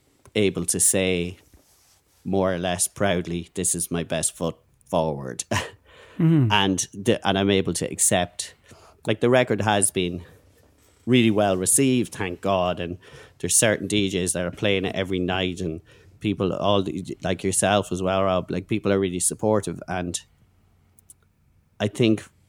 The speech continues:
Speaker 1: I kind of am learning to be grateful for that. And yeah, I'm learning to kind of,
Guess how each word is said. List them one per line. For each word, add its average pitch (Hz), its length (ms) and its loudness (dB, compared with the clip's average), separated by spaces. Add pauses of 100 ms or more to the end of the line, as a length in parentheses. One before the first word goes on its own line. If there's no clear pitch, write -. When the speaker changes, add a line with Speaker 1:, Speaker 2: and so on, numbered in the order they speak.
(180)
Speaker 1:
I 101 140 0
kind 101 320 0
of 95 80 -4
am 92 500 -2 (120)
learning 95 460 -2
to 92 100 -8
be 90 120 -4
grateful 90 500 -4
for 85 180 -8
that. 80 400 -8 (180)
And 82 340 -10 (1700)
yeah, 107 280 2 (160)
I'm 104 140 2
learning 110 340 2
to 92 160 -2
kind 92 340 -6
of, 87 240 -12